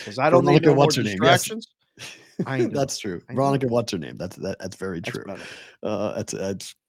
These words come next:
Speaker 2: yeah, very much where I'm at on that.
Speaker 1: God.
Speaker 2: All right. Um, here's the question.
Speaker 1: Mm-hmm.
Speaker 2: I think when we pick our five final for the Westgate reboot,
Speaker 1: Mm-hmm.
Speaker 2: I think Cleveland has to be a pick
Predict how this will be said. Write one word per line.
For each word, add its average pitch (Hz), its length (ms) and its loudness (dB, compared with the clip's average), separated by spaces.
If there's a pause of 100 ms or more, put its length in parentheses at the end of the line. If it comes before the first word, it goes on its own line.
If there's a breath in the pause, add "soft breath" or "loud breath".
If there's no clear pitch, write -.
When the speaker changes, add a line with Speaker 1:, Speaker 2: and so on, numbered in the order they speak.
(100)
Speaker 2:
yeah, 73 200 -10 (100)
very 85 160 -10
much 82 200 -12
where 82 180 -10
I'm 80 100 -10
at - 100 -12
on - 120 -18
that. - 120 -14
Speaker 1:
God. 113 180 -8 (520 loud breath)
Speaker 2:
All 165 80 6
right. 143 260 4
Um, 139 480 6 (320)
here's 214 480 6
the 175 120 0
question. 135 560 -2 (120)
Speaker 1:
Mm-hmm. 120 340 -8
Speaker 2:
I 185 440 4 (220)
think 123 420 0
when 127 300 0
we 139 160 0
pick 147 440 -4 (600)
our 123 260 -2
five 117 480 -4
final 113 540 -8
for 110 160 -10
the 104 80 -8
Westgate 104 360 -8
reboot, 82 360 -14 (240)
Speaker 1:
Mm-hmm. 123 220 -10 (1200)
Speaker 2:
I 107 120 -2
think 139 260 2
Cleveland 123 380 0
has 107 180 -4
to 107 100 -6
be 95 160 -2
a 87 40 -4
pick - 340 -10